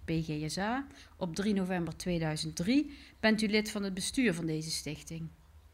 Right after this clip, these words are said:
Op dit moment bent u de voorzitter. Het platform zet zich in om iedereen zo volwaardig mogelijk deel te laten nemen aan de samenleving.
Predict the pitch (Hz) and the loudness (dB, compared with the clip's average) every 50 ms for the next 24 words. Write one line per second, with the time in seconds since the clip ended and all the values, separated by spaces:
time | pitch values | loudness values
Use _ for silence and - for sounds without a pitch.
0 | - - - - - - - - - 190 165 170 254 285 277 277 269 240 208 190 | -20 -20 -20 -20 -20 -20 -12 -4 -4 -2 2 4 4 6 8 8 8 8 8 6
1 | 214 254 269 - - - - - 170 165 170 - 202 190 214 208 208 220 202 165 | 6 6 4 2 0 -8 -4 0 2 2 2 2 0 0 0 4 6 8 8 8
2 | 156 147 147 160 151 - - - - - - - - - - - - - - - | 6 4 0 -4 -4 -6 -8 -10 -12 -12 -14 -18 -20 -20 -20 -20 -20 -20 -20 -20
3 | - - _ - - - - - - - - - - - - - - - 170 - | -20 -20 _ -20 -20 -20 -20 -20 -20 -20 -20 -18 -18 -16 -16 -8 -4 -4 -4 0
4 | - 220 254 285 285 - - 180 165 160 180 220 247 220 - - - 214 208 214 | 4 6 6 6 6 4 2 2 2 2 2 0 -2 -2 -4 -2 0 0 0 0
5 | - 170 - - 233 269 285 277 240 - - 233 254 247 233 240 247 254 247 233 | -2 -6 -2 2 4 6 6 6 4 2 0 0 0 0 2 2 2 0 0 0
6 | 226 220 196 175 196 185 185 196 226 254 294 302 302 285 269 - 240 233 233 233 | 0 0 -2 0 0 0 2 4 4 4 4 2 0 -2 0 2 4 4 4 4
7 | 240 233 226 220 220 226 220 - 214 240 247 240 233 233 208 208 208 202 202 196 | 2 2 0 -2 -2 -4 -4 0 4 4 4 4 2 0 -4 -4 -4 -2 -2 -2
8 | 190 190 190 190 190 190 190 190 190 - - - - - - 190 185 180 170 - | 0 0 0 0 0 0 -2 -2 -4 -10 -18 -18 -12 -6 -2 -2 0 0 0 0
9 | - 165 151 156 160 160 156 156 156 156 160 156 - 156 156 | 0 0 0 -2 -2 -2 -2 -2 -2 -2 -4 -4 -4 -6 -6